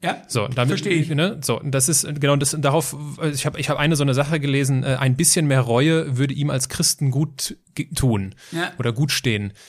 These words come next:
Speaker 2: Äh, kannst du es nachvollziehen, dass sowas
Speaker 1: Ja.
Speaker 2: kommt?
Speaker 1: Voll und ganz.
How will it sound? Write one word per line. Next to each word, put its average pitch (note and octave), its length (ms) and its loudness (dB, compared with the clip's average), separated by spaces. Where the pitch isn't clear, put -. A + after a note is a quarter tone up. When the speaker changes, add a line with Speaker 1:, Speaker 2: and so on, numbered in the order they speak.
Speaker 2:
Äh, - 160 -14
kannst D#3 220 0
du F3 40 2
es C#3+ 60 0
nachvollziehen, G3 580 0
dass D#3 300 0
sowas D#3 560 0
Speaker 1:
Ja. - 60 -18
Speaker 2:
kommt? F3 340 -2
Speaker 1:
Voll A3 240 0
und A3 120 2
ganz. D3+ 340 -4